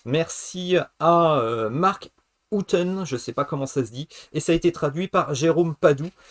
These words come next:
Euh, Jérôme d'ailleurs, qui je crois a fait une vidéo, si je la retrouve, je vous l'enverrai. Euh, j'ai vu ça sur Facebook, euh, il a fait une vidéo, et il a fait, euh,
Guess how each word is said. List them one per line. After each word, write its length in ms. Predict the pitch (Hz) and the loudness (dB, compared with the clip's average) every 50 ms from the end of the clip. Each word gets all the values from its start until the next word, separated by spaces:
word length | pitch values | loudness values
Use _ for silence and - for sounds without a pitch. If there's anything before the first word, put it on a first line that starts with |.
| - - - | -20 -10 -4
Euh, 420 | - 123 127 127 123 123 120 120 127 | 0 2 2 4 4 2 2 0 0
Jérôme 420 | - 156 170 165 165 180 196 190 | 2 2 2 4 4 2 2 2
d'ailleurs, 440 | 165 156 147 147 160 175 185 - - _ | 2 0 0 2 0 -2 -2 -4 -6 _
qui 340 | - - 147 139 143 143 135 | -16 -12 -10 -8 -8 -8 -6
je 120 | 127 147 | -6 -6
crois 380 | - - - - 175 185 - - | -8 -8 -2 -2 0 0 0 -2
a 120 | 139 - | -6 -6
fait 180 | - - 208 214 | -4 -4 -4 -2
une 140 | 196 196 | -2 -2
vidéo, 480 | 160 175 180 156 170 170 170 175 196 190 | -2 -4 -2 2 2 4 4 4 2 0
si 160 | - - 151 | -4 -8 -6
je 80 | 131 139 | -2 -2
la 60 | 135 | -4
retrouve, 440 | - - - - 170 170 165 135 123 | -4 -4 -6 -8 -6 -4 -4 -4 -4
je 80 | 117 | -6
vous 120 | - 131 127 | -8 -8 -6
l'enverrai. 460 | 120 127 123 113 123 - - 131 139 - - - - - - | -4 -4 -4 -2 -2 0 0 -2 -2 -6 -16 -20 -20 -16 -10
Euh, 100 | - 107 104 | -8 -8 -4
j'ai 100 | 113 135 | -4 -4
vu 140 | 131 139 135 | -4 -4 -4
ça 120 | - - | -4 -4
sur 200 | - - 135 - | -2 -2 -6 -6
Facebook, 500 | - 127 117 104 110 117 127 127 - - | -4 -6 -8 -8 -8 -10 -10 -10 -8 -10
euh, 340 | 107 98 101 101 98 101 101 107 | -10 -10 -10 -10 -10 -8 -6 -2
il 100 | 107 117 | -2 -2
a 60 | 120 | -2
fait 100 | - 165 | -2 -4
une 80 | 156 | -4
vidéo, 340 | 131 135 120 110 110 131 143 - - - - _ | -4 -4 -2 -2 -2 -2 -2 -6 -12 -20 -18 _
et 100 | - 139 | 2 2
il 100 | 147 147 | 2 2
a 60 | 151 147 | 2 -2
fait, 320 | - - 180 196 208 - | 0 0 2 2 2 0
euh, 560 | - 131 127 127 127 127 123 123 120 120 120 | 0 0 0 0 0 0 0 0 0 -2 -4